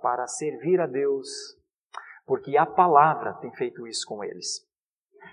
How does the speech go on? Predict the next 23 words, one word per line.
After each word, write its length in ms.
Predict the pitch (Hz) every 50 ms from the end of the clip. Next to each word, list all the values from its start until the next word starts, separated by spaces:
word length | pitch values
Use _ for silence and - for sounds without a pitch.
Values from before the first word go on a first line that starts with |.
| - _ _ _
A 80 | - -
palavra 380 | - 403 415 453 440 220 214
tem 120 | - 247 -
feito 360 | - 208 202 202 208 143 160
isso 220 | 196 190 - -
com 120 | - 131 107
você 280 | 107 107 - - 160 160
também? 360 | - 123 113 135 202 294 - - - - - _ _ _ _ _ _ _ _ _ _ - - - - - -
Você 300 | 139 185 - - - 214
tem 300 | - - 262 254 240 202
tido 380 | - - - - 214 202 208
progresso 880 | - - 196 160 131 117 143 160 190 208 190 - - - 139 110 95 -
na 200 | 110 127 123 -
fé? 340 | - - 220 240 202 - - - - _ _ _ _ _ _ _ _ _ _ - - _ _ _
Quem 140 | - 285 269
são 240 | - - 262 254 247
as 120 | 220 -
pessoas 520 | - 202 160 - - 226 240 226 190 -
que 120 | - - 185
têm 160 | - 233 220
cuidado 560 | - 226 214 170 151 175 190 208 220 165 160
de 120 | 151 - 175
você, 560 | 151 151 139 - - 151 139 120 104 -